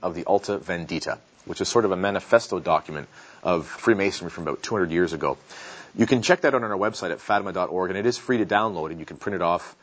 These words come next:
as a P D F. It's quite helpful. In any case, Freemasonry officially began in seventeen seventeen.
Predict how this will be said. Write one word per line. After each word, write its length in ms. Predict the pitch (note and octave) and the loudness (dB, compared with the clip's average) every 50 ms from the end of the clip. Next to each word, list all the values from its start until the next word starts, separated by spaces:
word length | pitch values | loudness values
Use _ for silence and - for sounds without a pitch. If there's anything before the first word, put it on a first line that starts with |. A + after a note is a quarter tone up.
| - - - - - - | -20 -20 -20 -20 -20 -6
as 340 | - - D#2+ E2 E2+ D#2+ - - | 0 0 2 2 0 -2 -4 -4
a 200 | D#2+ D#2+ D#2 D2 | -4 -2 -4 -4
P 180 | - - G2+ | -4 -4 -4
D 160 | E2+ F2 E2+ | 0 2 2
F. 160 | D#2 C#2 - - - - _ | 2 0 -2 -8 -18 -16 _
It's 140 | - - - | -10 -8 0
quite 200 | - A2+ F#2+ D#2 | 4 4 4 4
helpful. 340 | D#2 D#2+ - - - - - _ _ _ _ _ _ _ _ _ _ _ - - | 2 -2 -4 -6 -12 -14 -14 _ _ _ _ _ _ _ _ _ _ _ -2 2
In 60 | C3 | 4
any 140 | C3+ B2+ A2+ | 4 4 2
case, 360 | - F2+ D2 - - - - - - _ _ - - _ _ | -2 -6 -8 -8 -8 -10 -12 -14 -20 _ _ -20 -20 _ _
Freemasonry 1040 | - - - - - - F3+ G3 G#3 E3 D#3 D#3 D3 - E3 C#3+ C3 B2+ C3 B2+ - | -20 -20 -18 -14 0 4 6 6 6 6 4 4 2 0 -2 -2 0 0 0 0 -2
officially 560 | - - - - D#3+ D3 - D#3+ D#3 D3 C3+ | -8 -2 2 2 2 2 2 2 2 2 2
began 600 | B2 G#2+ C3 A2 F#2 E2+ D#2 D2 D2 D#2 F#2+ A2+ A#2+ _ _ _ _ _ _ _ _ _ | 2 -2 -2 -2 0 -2 -2 -2 -4 -6 -6 -8 -12 _ _ _ _ _ _ _ _ _
in 120 | - F#2 E2+ | -8 -6 -2
seventeen 540 | - - A2+ A2 A#2 A2 - A2+ A2 G2+ | 2 4 4 4 2 -4 -6 -6 -6 -4
seventeen. 500 | - - G2 F2+ F2 - - D#2 C#2 B1 | -2 -2 -2 -2 -4 -6 -8 -8 -8 -10